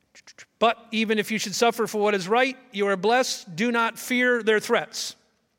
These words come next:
So they're very key. The reason Christians are not to fear is because God is on the throne. Back to our theology. He's actually quoting here from Isaiah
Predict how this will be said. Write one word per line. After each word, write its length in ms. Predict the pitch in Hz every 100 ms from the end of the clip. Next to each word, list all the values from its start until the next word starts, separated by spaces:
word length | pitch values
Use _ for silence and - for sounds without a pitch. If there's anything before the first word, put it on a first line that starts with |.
| _ _ _ -
So 220 | - 170
they're 300 | 190 185 214 - _ -
very 320 | 147 208 208
key. 360 | 202 208 233 240 _ _ _ _ _ _ -
The 120 | 190
reason 320 | 202 190 202
Christians 360 | 220 214 208 196
are 60 |
not 200 | 208 202
to 80 | 196
fear 280 | - 269 269
is 80 | 170
because 240 | - 170
God 240 | 185 196
is 100 | 190
on 140 | 202 185
the 80 | 175
throne. 400 | 233 247 254 190
Back 240 | 208 208
to 80 | 202
our 100 | 180
theology. 640 | 202 202 247 240 240 247 - - - - - - - _
He's 180 | - 180
actually 360 | 214 214 - 190
quoting 480 | - 233 240 240 208
here 160 | 240
from 200 | 233 196
Isaiah 680 | 175 170 156 226 277 311